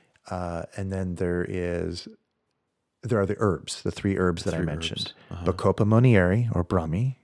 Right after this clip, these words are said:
Speaker 2: Uh-huh.
Speaker 1: Centella asiatica or Gotu Kola,
Speaker 2: Uh-huh.
Speaker 1: and Withania somnifera, which is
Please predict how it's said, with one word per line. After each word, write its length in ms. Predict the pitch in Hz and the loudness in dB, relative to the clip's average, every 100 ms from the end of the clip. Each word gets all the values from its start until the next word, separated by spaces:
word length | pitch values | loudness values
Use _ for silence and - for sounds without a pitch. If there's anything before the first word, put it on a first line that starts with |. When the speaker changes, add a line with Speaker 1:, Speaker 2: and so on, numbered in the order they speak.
| - | -18
Speaker 2:
Uh-huh. 220 | 82 82 87 | -14 -14 -10
Speaker 1:
Centella 500 | - 95 - 98 107 | -2 -2 2 2 4
asiatica 720 | 104 104 107 87 85 - 101 - | 2 4 6 4 2 -2 -4 -2
or 260 | 78 78 - - | -4 -6 -8 -4
Gotu 300 | 80 90 82 | -2 -2 -2
Kola, 420 | 87 78 104 127 _ - | 0 4 4 2 _ -20
Speaker 2:
Uh-huh. 220 | 82 82 85 - - - - _ - | -16 -16 -16 -20 -20 -20 -20 _ -6
Speaker 1:
and 400 | 104 101 98 - _ _ _ _ - | -4 -2 -4 -8 _ _ _ _ -4
Withania 760 | 104 - 110 113 113 110 107 | -4 2 2 4 2 0 -6
somnifera, 920 | - - - 107 101 110 - 78 78 85 | -14 -16 0 2 6 4 4 -4 -4 -2
which 240 | 85 - | -2 0
is 500 | 90 85 82 - - | 0 0 -4 -12 -16